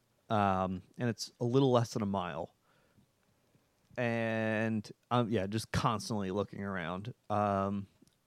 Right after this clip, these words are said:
uh, it's, and I, I just go straight down Sixth Avenue,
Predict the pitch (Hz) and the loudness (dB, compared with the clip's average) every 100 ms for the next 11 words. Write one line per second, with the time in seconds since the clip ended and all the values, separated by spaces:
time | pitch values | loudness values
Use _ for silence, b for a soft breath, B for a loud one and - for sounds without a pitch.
0 | _ 104 98 95 95 101 104 _ _ _ | _ -4 -2 -2 -2 -4 -8 _ _ _
1 | _ _ _ 139 147 - - - 127 120 | _ _ _ 0 0 -4 -12 -8 -6 -6
2 | - 123 - 139 151 113 - 110 101 95 | -4 -2 -2 -4 -4 -6 -4 -6 -6 -8
3 | 85 - 110 82 80 69 | -10 -4 -2 -2 -4 -10